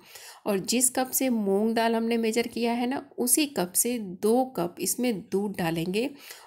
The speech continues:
और दूध के साथ साथ थोड़ा जो दूध के ऊपर की मलाई होती है ना,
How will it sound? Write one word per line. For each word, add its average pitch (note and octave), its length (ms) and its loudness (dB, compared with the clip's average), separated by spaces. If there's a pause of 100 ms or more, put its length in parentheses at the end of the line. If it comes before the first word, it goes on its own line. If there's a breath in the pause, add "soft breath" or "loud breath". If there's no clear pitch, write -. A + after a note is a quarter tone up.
और A#3+ 160 6
दूध A3+ 320 -2
के B3 140 2
साथ F3+ 280 2
साथ B3+ 220 -2 (140)
थोड़ा G#3 180 -2
जो A#3 180 0
दूध F#3+ 280 0
के B3 120 2
ऊपर G#3 280 0
की A#3+ 180 0
मलाई F3 400 2
होती F#3 340 -2
है F3+ 100 2
ना, C4 160 -2